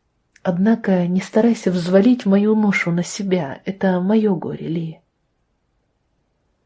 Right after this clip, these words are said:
Ты же знаешь, что я просто не могу на это смотреть.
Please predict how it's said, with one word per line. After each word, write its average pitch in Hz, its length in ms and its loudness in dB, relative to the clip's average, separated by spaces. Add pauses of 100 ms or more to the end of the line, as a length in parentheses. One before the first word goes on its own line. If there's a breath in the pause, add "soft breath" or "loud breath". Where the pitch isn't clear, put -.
(340)
Ты 220 140 6
же 220 140 4
знаешь, 233 400 2
что - 180 -2
я 208 160 2
просто 226 440 2
не 226 120 2
могу 220 340 0
на 220 180 2
это 214 140 -4
смотреть. 196 800 -2